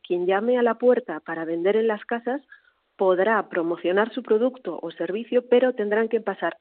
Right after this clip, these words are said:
mínimo cuarenta y ocho horas antes de que se pueda formalizar la, la venta. Esto lo hacemos porque creemos que va a dar un margen para la reflexión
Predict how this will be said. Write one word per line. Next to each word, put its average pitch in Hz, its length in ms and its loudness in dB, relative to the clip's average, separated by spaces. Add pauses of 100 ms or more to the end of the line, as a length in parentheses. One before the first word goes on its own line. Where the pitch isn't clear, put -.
mínimo 214 500 -2
cuarenta 185 440 -2
y 202 140 -2
ocho 190 340 -6
horas 262 300 -2 (640)
antes 226 380 4
de 214 80 2
que 196 100 -6
se 185 140 -2
pueda 214 240 2
formalizar 190 640 -2
la, 156 240 -4 (100)
la 165 220 -6
venta. 170 480 -6
Esto 226 440 2 (360)
lo 196 140 2
hacemos 208 480 0
porque 185 340 -4
creemos 196 440 -2
que 180 300 -2 (320)
va 180 60 6
a 185 40 4
dar 202 160 2
un 220 120 0
margen 208 380 0
para 180 180 0
la 175 100 0
reflexión 185 680 -4